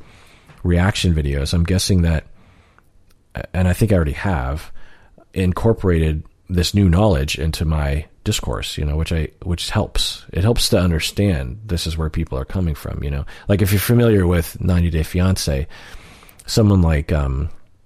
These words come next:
uh, is it, is her name Debbie? No, not Debbie. Um, anyway, uh, Brandon's mom. <laughs> What's her name?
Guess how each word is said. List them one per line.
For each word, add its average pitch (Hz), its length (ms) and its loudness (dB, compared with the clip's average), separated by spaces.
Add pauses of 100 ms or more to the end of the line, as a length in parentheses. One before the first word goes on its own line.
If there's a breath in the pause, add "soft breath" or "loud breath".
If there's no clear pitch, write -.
(960)
uh, 69 420 -2 (180)
is 87 140 -6
it, - 100 -8
is 87 140 -4
her 92 60 0
name 87 200 2
Debbie? 127 520 -4
No, 69 260 -2
not 85 180 -6
Debbie. 69 360 -8 (720 loud breath)
Um, 82 600 2 (640 soft breath)
anyway, 78 420 2 (420)
uh, 82 200 -2
Brandon's 98 540 2
mom. 62 320 -8
<laughs> - 20 -20 (600 loud breath)
What's - 160 -6
her 131 80 0
name? - 260 -2